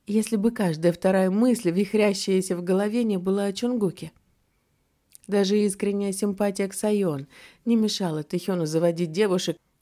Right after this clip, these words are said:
а уж тем более спать с ними. Так в чём разница между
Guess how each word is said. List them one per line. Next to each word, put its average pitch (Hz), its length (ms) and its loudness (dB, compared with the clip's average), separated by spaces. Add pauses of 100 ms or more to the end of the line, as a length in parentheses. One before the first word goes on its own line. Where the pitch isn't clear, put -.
(120)
а 190 180 4
уж 165 180 0
тем 196 220 2
более 196 240 4
спать 202 380 -2
с - 80 -8
ними. 165 320 -2 (960)
Так 190 360 0
в - 120 -16
чём 247 300 0
разница 170 580 -4
между 165 460 -2